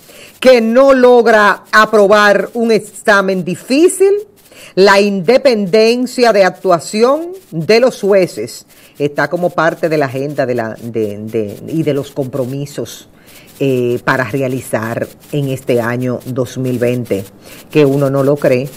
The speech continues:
pero ya estamos en el año dos mil veinte. Las tropas de Estados Unidos se enfrentan amenazas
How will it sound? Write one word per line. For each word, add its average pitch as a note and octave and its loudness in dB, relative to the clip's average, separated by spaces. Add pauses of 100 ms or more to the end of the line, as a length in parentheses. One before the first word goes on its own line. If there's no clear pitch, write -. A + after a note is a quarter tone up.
pero A#2 0
ya G2+ -8
estamos G#2+ -8
en C3+ -6
el A#2+ 0
año A#2+ -2
dos A#2+ -4
mil B2 -4
veinte. A#2 -4 (480)
Las F3 4
tropas A#3+ 4
de A#3+ 6
Estados A#3+ 2
Unidos B3 2
se B3+ 4
enfrentan B3+ 2
amenazas C4 2